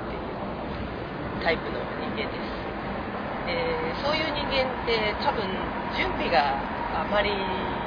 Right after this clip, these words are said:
ろしくないんですよね。準備がよろしくない。で、なのでですね、あの、逆算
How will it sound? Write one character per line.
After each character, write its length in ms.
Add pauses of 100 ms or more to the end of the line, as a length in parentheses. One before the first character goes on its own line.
(220)
ろ 100
し 120
く 60
な 280
い 80
ん 0 (240)
で 80
す 0
よ 160
ね。 160 (1300)
準 160
備 80
が 100
よ 80
ろ 80
し 80
く 60
な 80
い。 60 (1600)
で、 220 (1000)
な 120
の 60 (100)
で 80
で 160
す 80 (100)
ね、 140 (560)
あ 160
の、 320 (460)
逆 180
算 240